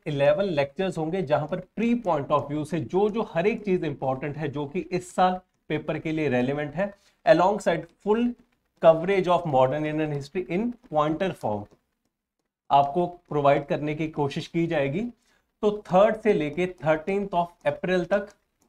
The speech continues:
हमारे पास मॉडर्न हिस्ट्री चलेगी, और फिर फोर्टीन्थ अप्रैल से लेके अगली बारह क्लासेज में हम in detail ancient, medieval and art and culture को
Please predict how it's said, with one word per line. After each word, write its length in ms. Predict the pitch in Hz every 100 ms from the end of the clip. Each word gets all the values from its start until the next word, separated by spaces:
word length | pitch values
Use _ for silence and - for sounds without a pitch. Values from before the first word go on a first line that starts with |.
| _
हमारे 340 | 135 127 127 160
पास 340 | 165 175 175 -
मॉडर्न 340 | 123 120 139 147
हिस्ट्री 300 | 156 - 165
चलेगी, 420 | 165 151 156 220 240 _ _ -
और 100 | 175
फिर 240 | - 208 208
फोर्टीन्थ 640 | - 151 208 208 208 214 - 147
अप्रैल 380 | - 196 196
से 160 | 185 160
लेके 340 | 135 123 196 233 - _ _ _ _ _ -
अगली 360 | 170 170 214 247 240 _ 120
बारह 360 | 117 123 208
क्लासेज 520 | 214 175 139 - 135 127
में 260 | 170 240 - - _ _ 160
हम 180 | 185
in 180 | 196 185
detail 420 | 151 143 156 196 240 - _ _ _ _ _ _ _ _ _ _ 139
ancient, 500 | 139 139 180 196 208 - -
medieval 560 | 139 127 131 127 180 202 _ 131
and 220 | 151 196 - 135
art 200 | 131 156
and 160 | 143 143
culture 300 | 123 131 135
को 140 | 190